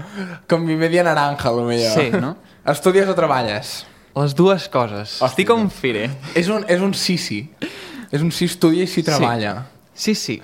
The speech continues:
Speaker 1: Has vist?
Speaker 2: M'agrada, eh?
Speaker 1: Ah, <laughs> me
Speaker 2: Ara,
Speaker 1: van
Speaker 2: quan
Speaker 1: dir
Speaker 2: em parin
Speaker 1: l'altre
Speaker 2: pel
Speaker 1: dia
Speaker 2: carrer,
Speaker 1: i
Speaker 2: ei, sí, sí.
Speaker 1: <laughs> Què estudies?
Speaker 2: Estudio
Speaker 1: Posats a preguntar.
Speaker 2: Ara les carreres diuen graus, llavors direm grau... En mitjans audiovisuals.
Speaker 1: Val.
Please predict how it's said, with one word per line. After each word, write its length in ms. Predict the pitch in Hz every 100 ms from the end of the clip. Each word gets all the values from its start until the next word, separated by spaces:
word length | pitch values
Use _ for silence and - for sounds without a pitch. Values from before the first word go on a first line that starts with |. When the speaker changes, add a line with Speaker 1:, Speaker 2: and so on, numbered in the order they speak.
| - - - -
Speaker 1:
Has 220 | 135 135
vist? 300 | 123 247 -
Speaker 2:
M'agrada, 460 | 135 127 175 123 139
eh? 220 | - 233 -
Speaker 1:
Ah, 360 | 147 240 185 208
<laughs> 60 | 285
me 380 | 277 254 214 180
Speaker 2:
Ara, 80 | 180
Speaker 1:
van 0 |
Speaker 2:
quan 160 | 190
Speaker 1:
dir 80 | 226
Speaker 2:
em 20 | 226
parin 140 | 165 165
Speaker 1:
l'altre 120 | 156
Speaker 2:
pel 20 |
Speaker 1:
dia 140 | 139 135
Speaker 2:
carrer, 220 | 156 151
Speaker 1:
i 380 | 135 147 - -
Speaker 2:
ei, 140 | 202 131 - -
sí, 200 | - -
sí. 220 | 196 123 104
Speaker 1:
<laughs> 1080 | - 208 - - - - - 285 240 - - - - _ _ - - - - - - - _
Què 100 | 180
estudies? 720 | 180 135 160 135 107 - - - - -
Speaker 2:
Estudio 440 | - 131 127 143
Speaker 1:
Posats 240 | 143 127 117
a 40 |
preguntar. 440 | 131 120 110 117 131 - - _ -
Speaker 2:
Ara 160 | 117 120
les 80 | -
carreres 340 | 113 113 110
diuen 200 | 110 107
graus, 280 | 117 143 170
llavors 200 | 110 110
direm 220 | 110 107 107
grau... 340 | 120 131 165 240 - _ - - - _ 139
En 120 | 127
mitjans 360 | 123 120 123 131
audiovisuals. 720 | 117 110 101 110 - - - - _
Speaker 1:
Val. 460 | 113 82 113 180